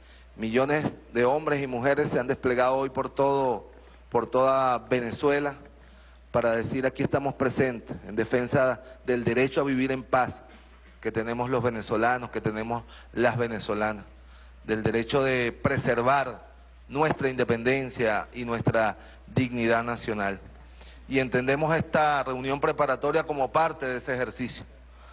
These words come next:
porque así los consideramos a ustedes, compañeros y compañeras, el destacamento de vanguardia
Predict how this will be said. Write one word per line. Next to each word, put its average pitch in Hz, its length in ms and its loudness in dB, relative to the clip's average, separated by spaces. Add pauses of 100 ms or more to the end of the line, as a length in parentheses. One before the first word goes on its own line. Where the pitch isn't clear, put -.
(200)
porque - 240 0
así 120 160 2
los 143 120 2
consideramos 135 640 0
a 139 40 2
ustedes, 135 380 2
compañeros 123 520 0
y 135 40 -6
compañeras, 113 560 -2 (880)
el 123 120 2
destacamento 131 680 0
de 151 60 4
vanguardia 131 800 0